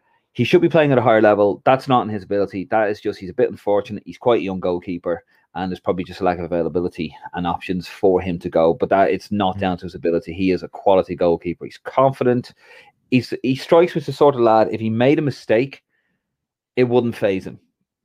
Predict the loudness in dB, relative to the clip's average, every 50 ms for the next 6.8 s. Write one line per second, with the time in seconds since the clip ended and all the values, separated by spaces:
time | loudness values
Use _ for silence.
0 | _ -8 -6 -4 -2 0 0 2 0 0 0 0 0 2 0 0 -2 -6 -6 -6
1 | -6 -6 -6 -8 -8 -6 -6 -6 -2 0 0 0 0 2 2 2 4 4 6 6
2 | 6 4 4 2 -2 _ _ -8 -6 -4 -4 -6 -8 -16 -16 -12 -8 -8 -6 -6
3 | -6 -6 -8 -6 -6 -6 -6 -8 -8 -10 -8 -4 -4 -4 -4 -4 -8 -8 -6 -6
4 | -6 -6 -6 -8 -8 -10 -12 -12 -10 -10 -10 -10 -10 -10 -12 -10 -8 -8 -8 -8
5 | -8 -4 _ 2 4 6 4 4 2 -4 -8 -8 -8 -8 -2 0 0 0 2 2
6 | 2 2 2 2 2 2 2 2 2 0 0 -2 -4 0 2